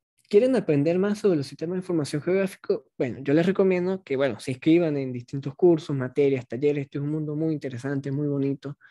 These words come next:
Eh, hay, bueno, como les dije, cursos, materias, talleres. Si ustedes son estudiantes universitarios, muchas universidades ofrecen la oportunidad de ver materias optativas dentro de otras carreras.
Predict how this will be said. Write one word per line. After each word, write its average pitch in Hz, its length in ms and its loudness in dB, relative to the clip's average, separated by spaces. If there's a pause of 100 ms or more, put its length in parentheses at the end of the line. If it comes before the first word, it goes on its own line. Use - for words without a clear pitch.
(600)
Eh, 139 240 0
hay, 131 80 2
bueno, 156 240 4
como 147 160 -6
les 147 120 0
dije, 135 140 -6
cursos, 170 400 0
materias, 139 520 -2
talleres. 156 680 -6 (240)
Si - 120 -12
ustedes 139 220 -6
son 165 120 0
estudiantes 151 360 -4
universitarios, 151 680 -2
muchas 190 340 0
universidades 147 680 -6 (340)
ofrecen 175 500 0
la 160 60 0
oportunidad 165 600 -4
de 160 100 0
ver 151 160 0
materias 160 640 -4 (840)
optativas 175 760 2
dentro 131 280 -2
de 127 60 0
otras 120 220 -8
carreras. 151 440 -4